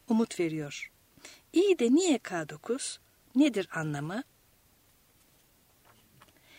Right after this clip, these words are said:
Evrensel kelime oyunu aslında. İngilizce canine'den geliyor. Köpekgil yani. Okunuşu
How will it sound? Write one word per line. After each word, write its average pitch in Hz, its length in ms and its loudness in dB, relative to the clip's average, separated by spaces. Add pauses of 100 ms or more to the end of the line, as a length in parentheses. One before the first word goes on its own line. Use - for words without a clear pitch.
(240)
Evrensel 302 560 8
kelime 254 420 6
oyunu 165 300 2
aslında. 160 560 -4 (460)
İngilizce 226 760 4 (380)
canine'den 156 520 2
geliyor. 147 520 -6 (160)
Köpekgil 254 520 0
yani. 147 360 -6 (600)
Okunuşu 208 600 0